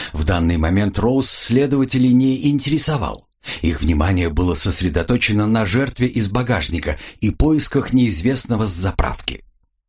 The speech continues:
Вот и хорошо. Итак, рассказываю.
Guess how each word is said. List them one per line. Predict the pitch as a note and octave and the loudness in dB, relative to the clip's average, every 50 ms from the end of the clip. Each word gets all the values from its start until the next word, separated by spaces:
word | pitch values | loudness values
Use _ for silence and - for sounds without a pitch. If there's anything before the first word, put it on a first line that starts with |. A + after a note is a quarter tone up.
| _ _ _ _ _ _ _ _ _ - - - - - - - - | _ _ _ _ _ _ _ _ _ -18 -16 -16 -16 -16 -16 -10 -4
Вот | A2+ A#2 D3+ - G3+ | -2 0 0 0 0
и | |
хорошо. | D#3+ - D#3 C#3 B2+ A#2 - - E2+ D#2 D2 D#2+ - - _ _ _ _ _ _ - - - - | 0 0 0 0 0 0 -2 -2 -2 -2 -4 -6 -12 -18 _ _ _ _ _ _ -14 -14 -6 -2
Итак, | - D#3+ - - F3 F3 E3+ - - - | 0 0 2 2 2 0 0 -4 -4 -2
рассказываю. | - D3+ D3 C#3 - - - G#2 F2 D#2 C#2+ E2 D#2+ D#2 D2+ D#2 D#2+ D2+ | -2 0 0 0 -2 -2 -2 -2 -2 -2 -2 -2 -2 0 -2 -2 -4 -6